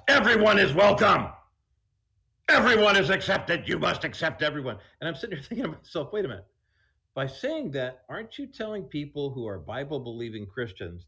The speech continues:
that their Bible-believing Christian faith is not right and they aren't accepted?" I mean, it's a bully tactic that just says, "Look,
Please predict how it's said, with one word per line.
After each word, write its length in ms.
that 260
their 160
Bible-believing 760
Christian 360
faith 260
is 300
not 240
right 280
and 160
they 180
aren't 260
accepted?" 460
I 60
mean, 220
it's 180
a 60
bully 380
tactic 560
that 140
just 180
says, 240
"Look, 280